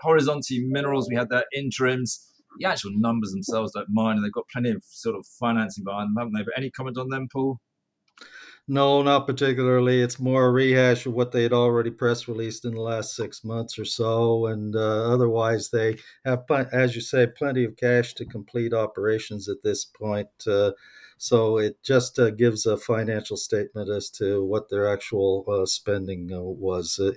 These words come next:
Speaker 2: in this
Speaker 1: No,
Speaker 2: last,
Speaker 1: that's
Speaker 2: uh,
Speaker 1: fine. We can
Speaker 2: period.
Speaker 1: skip over that very quickly. Then let's go to, um, actually, we, yesterday we were talking about lithium in Nigeria,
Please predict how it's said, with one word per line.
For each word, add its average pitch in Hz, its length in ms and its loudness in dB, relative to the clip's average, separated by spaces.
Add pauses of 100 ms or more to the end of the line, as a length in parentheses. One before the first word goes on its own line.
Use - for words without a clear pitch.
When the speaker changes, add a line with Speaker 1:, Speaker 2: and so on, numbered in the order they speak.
Speaker 2:
in 95 140 -6
this 90 240 -6
Speaker 1:
No, 95 60 -4
Speaker 2:
last, 92 200 0
Speaker 1:
that's 165 180 -4
Speaker 2:
uh, 151 80 2
Speaker 1:
fine. 170 100 -2
We 156 60 -2
can 147 140 -2
Speaker 2:
period. 123 60 -6
Speaker 1:
skip 160 260 -6
over 151 220 2
that 156 180 2
very 143 160 -4
quickly. 147 240 -2
Then 151 140 -4
let's 151 180 -6
go 147 280 0
to, 139 680 -2
um, 127 460 -4
actually, 196 200 -4
we, - 100 -10
yesterday 202 360 2
we 170 80 -2
were 165 120 -4
talking 170 240 -4
about 160 220 0
lithium 156 360 -4
in 143 80 -12
Nigeria, 151 640 0